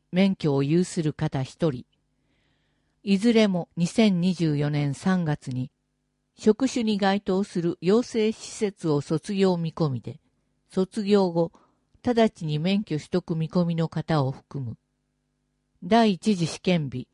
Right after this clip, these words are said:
八月十九日土曜。採用予定日、二十四年四月一日。申し込み問い合わせ、七月十日月曜から、八月四日金曜、必着に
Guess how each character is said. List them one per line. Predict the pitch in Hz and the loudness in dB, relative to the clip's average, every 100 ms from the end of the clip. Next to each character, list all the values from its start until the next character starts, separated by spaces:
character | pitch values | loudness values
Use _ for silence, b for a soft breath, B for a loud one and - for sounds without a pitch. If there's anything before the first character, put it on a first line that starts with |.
| _ _ | _ _
八 | - 196 247 | -6 -4 2
月 | 247 240 196 | 2 2 2
十 | 208 214 | 4 4
九 | 208 | 2
日 | 180 - 143 | 0 -2 -2
土 | 139 143 | 0 0
曜。 | 156 123 - _ _ _ _ _ _ _ _ _ | -2 -4 -10 _ _ _ _ _ _ _ _ _
採 | - 226 233 226 | 0 4 6 6
用 | 214 | 6
予 | 202 196 | 6 2
定 | - 175 139 | 2 0 0
日、 | 127 123 _ _ _ _ | -4 -10 _ _ _ _
二 | 202 285 | 2 2
十 | 254 226 165 | 4 2 2
四 | 151 151 | 0 0
年 | 160 151 - | 0 -2 -6
四 | - 185 | -4 0
月 | 190 - - 175 | 0 -2 -4 -2
一 | 170 | 0
日。 | 156 - - - _ _ _ _ - | -2 -4 -10 -16 _ _ _ _ -2
申 | 214 254 | 2 2
し | - | 2
込 | 226 | 2
み | 214 | 2
問 | 208 190 190 | 2 2 2
い | |
合 | 180 | 2
わ | 175 | 0
せ、 | - 165 - | -2 -6 -6
七 | - - 220 | -16 -2 2
月 | 208 - - | 2 0 -2
十 | 190 | -2
日 | 185 180 | 0 0
月 | 170 170 - | 0 0 2
曜 | 208 175 | 2 2
か | - 143 | -2 -4
ら、 | 135 - _ _ _ _ _ | -4 -8 _ _ _ _ _
八 | - 190 240 | -4 0 4
月 | 226 - 196 | 4 4 2
四 | 185 175 - | 2 0 -4
日 | 175 | -4
金 | - 180 180 | -2 -2 0
曜、 | 160 131 - _ | -2 -4 -8 _
必 | - 170 - | -6 -6 -4
着 | 185 175 160 151 _ _ _ _ _ | -4 -2 -4 -6 _ _ _ _ _
に | 185 185 | -6 -6